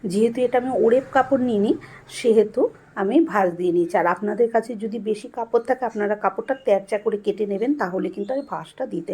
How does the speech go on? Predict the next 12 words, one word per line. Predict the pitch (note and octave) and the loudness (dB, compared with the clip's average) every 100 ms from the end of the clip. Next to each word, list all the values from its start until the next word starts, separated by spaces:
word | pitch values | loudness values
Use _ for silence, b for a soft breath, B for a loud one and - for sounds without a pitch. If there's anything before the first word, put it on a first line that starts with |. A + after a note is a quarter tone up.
| F3 | -6
হবে | D#3+ F3 | -2 -2
না। | B3+ - B B B B B G#3+ | -2 -4 B B B B B 4
এবারে | A#3+ A#3+ F#4+ G#4 G3 | 6 6 4 2 0
আবার | F#3 F#3+ | 0 0
আমি | G3 G3+ E3+ | 0 -4 -4
ঘুরিয়ে | G#3+ G3 G3+ E4+ A#4+ B B - | -6 0 4 2 0 B B -2
এইভাবে | G3+ F3+ F#3 G#3+ A4+ - - | 0 2 2 2 2 -4 -8
পটিটাকে | F#3 F#3+ G3 F#3+ D#4 D#4+ | -8 -6 -10 -4 -4 -2
পুরো | G#3 F#3 | 0 2
লাগিয়ে | E3 E3 E3+ E3 | 0 0 -2 -2
দিচ্ছি। | E3+ - G3+ - B B B A3 | -8 -10 -12 -12 B B B 2
এইভাবে | B3+ C4 C4 | 2 2 4